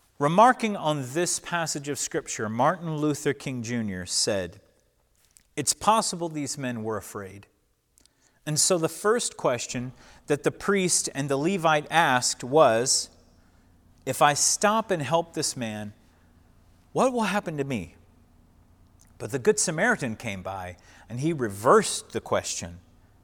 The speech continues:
asking himself, "If I do not stop to help this man, what will happen to him?" Whatever the motives of the priest and Levite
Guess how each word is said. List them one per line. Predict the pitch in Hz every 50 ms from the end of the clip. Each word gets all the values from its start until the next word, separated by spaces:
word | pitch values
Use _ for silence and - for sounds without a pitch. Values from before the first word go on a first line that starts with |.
| _ _ _ _ _ _ _ _ -
asking | 131 139 143 135 - - 139 127
himself, | 127 127 127 120 - - 131 123 123 - - - - - - - - _ _ _ _ - -
"If | 147 - - 151
I | 131 123
do | 113 107 - 127
not | 117 110 117 139 196 254 285 - -
stop | - - - 120 107 104 - -
to | 98
help | - 117 110 - -
this | 101 - - -
man, | 107 98 95 92 92 90 87 90 - - _ _ - _ _ _
what | - 117 151 202 - -
will | 131 110 - - -
happen | 143 135 - - 123 107 104 101 - _ _ _ -
to | - 110
him?" | 95 - 113 110 98 90 85 85 - - _ _ _ _ _ _ _ _ _ _ _ _ _ _ _ _ _ _ _ _ _ _ _ -
Whatever | 139 151 185 214 247 269
the | 240 233
motives | 214 196 202 208 214 226 226 208 185 - -
of | - - 143
the | 131 139
priest | 135 - - 196 202 214 196 - - -
and | - 147 147 143
Levite | 156 180 196 190 156 175 170 165 170 170 -